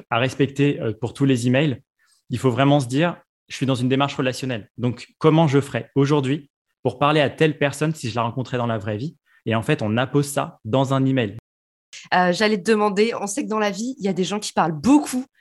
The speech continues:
Speaker 2: il y a des commerciaux qui parlent beaucoup. C'est quoi la longueur un petit peu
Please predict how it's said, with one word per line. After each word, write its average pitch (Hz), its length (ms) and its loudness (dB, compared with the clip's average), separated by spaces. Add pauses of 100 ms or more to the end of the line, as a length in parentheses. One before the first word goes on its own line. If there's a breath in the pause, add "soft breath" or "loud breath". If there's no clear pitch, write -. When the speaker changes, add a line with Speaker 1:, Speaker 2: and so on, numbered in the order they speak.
(160)
Speaker 2:
il - 20 -6
y 214 40 6
a 208 40 2
des 208 120 0
commerciaux 208 360 0
qui 208 160 -12
parlent 180 260 2
beaucoup. 277 440 -4 (240 loud breath)
C'est 240 180 -4
quoi 320 220 4
la 226 120 6
longueur 208 580 0
un 170 120 -2
petit 156 160 -12
peu 208 140 -6